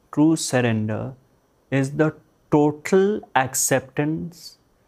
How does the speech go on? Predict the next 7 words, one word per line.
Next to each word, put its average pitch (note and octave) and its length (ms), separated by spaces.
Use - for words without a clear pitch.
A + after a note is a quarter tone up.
that C3 280
everything D3 600
is C3+ 180
His G#2+ 300
will. F#2+ 200
That's C3+ 280
it. - 160